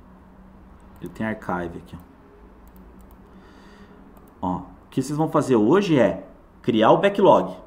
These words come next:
tá? E aí,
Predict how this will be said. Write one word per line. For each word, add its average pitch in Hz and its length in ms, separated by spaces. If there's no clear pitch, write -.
tá? 95 260
E 110 100
aí, 113 420